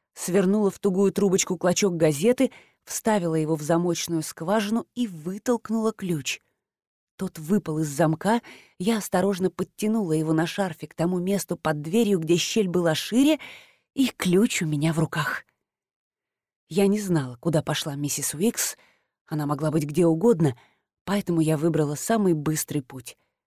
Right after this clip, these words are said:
Парадная дверь находилась всего в нескольких шагах от подножия лестницы, а от неё до конца дороги можно добежать за минуту. Быстро спускаясь по лестнице, я допустила ошибку.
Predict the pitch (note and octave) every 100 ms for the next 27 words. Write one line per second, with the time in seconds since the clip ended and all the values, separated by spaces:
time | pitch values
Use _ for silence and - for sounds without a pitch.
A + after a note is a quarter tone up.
0 | _ _ _ G3+ A#3+ G#3+ A#3 G#3+ B3+ B3
1 | G3 F#3+ G3+ A#3 G#3 - - A#3 B3+ A#3+
2 | B3+ - G#3+ A3+ - A#3+ A3 F#3+ - D#3+
3 | - D#3+ E3 D3+ D3 D#3+ E3+ - D3 C3
4 | - - _ _ _ - E3 E3 E3+ D#3
5 | F3 G#3+ E3 D#3 D3+ - D#3+ D3+ E3 G#3+
6 | F#3 - _ _ _ - A#3 F3+ C#3 C#3+
7 | C#3 E3 D3+ D#3 D#3 D3+ C#3 B2+ C3 _
8 | _ _ _ _ _ _ _ _ _ _
9 | _ _ _ _ _ F3+ A#3 G#3+ G#3+ A#3
10 | - G#3+ G3+ - F#3 F#3+ G#3+ - A3 -
11 | F#3+ F#3 F3+ E3+ F3 - E3+ E3+ D#3+ -
12 | D3 -